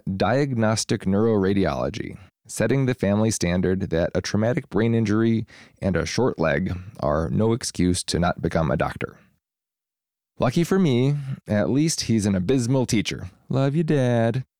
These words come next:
And, uh, <laughs> trying to understand how someone so brilliant couldn't explain things to me simply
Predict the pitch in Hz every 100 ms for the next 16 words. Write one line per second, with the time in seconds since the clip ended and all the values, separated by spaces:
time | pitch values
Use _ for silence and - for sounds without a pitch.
0 | _ _ _ - 123 120 117 113 104 104
1 | - 143 156 151 113 135 135 - 110 104
2 | 104 104 98 104 - 131 120 - - 151
3 | 107 117 120 117 82 52 - 139 147 143
4 | - 98 113 117 127 123 123 117 - 117
5 | - 160 170